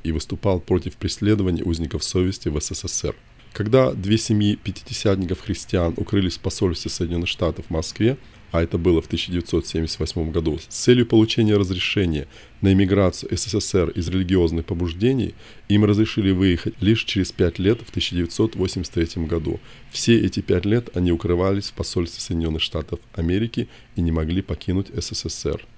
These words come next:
Андрей Дмитриевич Сахаров в тысяча девятьсот семьдесят восьмом году оказал сочувствие и помощь в распространении самоиздатского журнала «Поиск», руководителем которого был Владимир Гершун. Восьмого ноября того же тысяча девятьсот семьдесят восьмого года он написал выдающуюся и фундаментальную статью для человечества,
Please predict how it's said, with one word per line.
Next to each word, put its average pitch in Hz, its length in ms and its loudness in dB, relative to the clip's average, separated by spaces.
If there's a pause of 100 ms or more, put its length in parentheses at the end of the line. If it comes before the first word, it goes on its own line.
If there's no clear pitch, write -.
(120)
Андрей 110 300 6
Дмитриевич 123 260 4
Сахаров 120 440 2
в - 20 -16
тысяча 107 240 0
девятьсот 113 320 2
семьдесят 104 320 -2
восьмом 95 340 0
году 98 340 0
оказал 95 380 2
сочувствие - 600 -2
и - 20 -8
помощь 113 440 2
в 87 80 -4
распространении 95 680 0
самоиздатского 90 680 0
журнала 98 400 2
«Поиск», 76 500 -2 (360)
руководителем 95 720 0
которого 82 420 -2
был 87 180 0
Владимир 92 460 -2
Гершун. - 520 -6 (460)
Восьмого 120 440 4
ноября 107 420 4
того 95 280 0
же 80 120 -2
тысяча - 260 -6
девятьсот 87 380 -4
семьдесят 82 280 -4
восьмого 80 400 -2
года 107 360 -2 (340)
он 110 140 6
написал 113 400 2
выдающуюся 101 800 0
и - 60 -4
фундаментальную 101 680 2
статью 110 400 -2
для 90 120 -4
человечества, 90 800 -2